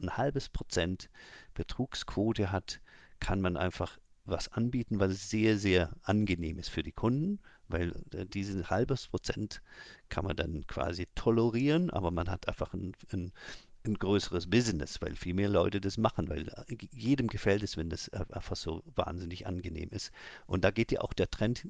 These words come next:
äh, Trend hin, dass man einfach versucht, Dienstleistungen anzubieten, besonders für die junge Generation, die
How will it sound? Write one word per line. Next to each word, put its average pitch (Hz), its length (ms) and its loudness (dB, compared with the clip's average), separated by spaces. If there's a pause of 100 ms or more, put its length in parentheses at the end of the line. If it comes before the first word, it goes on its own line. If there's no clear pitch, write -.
äh, - 380 -6
Trend 110 280 -2
hin, 120 260 0
dass 95 200 0
man 90 160 0
einfach 85 360 -2 (360)
versucht, 107 640 0 (260)
Dienstleistungen 107 920 2
anzubieten, 101 840 -2 (400)
besonders 92 400 0
für 120 120 0
die 123 120 0
junge 151 260 6
Generation, 107 760 2
die 101 160 -6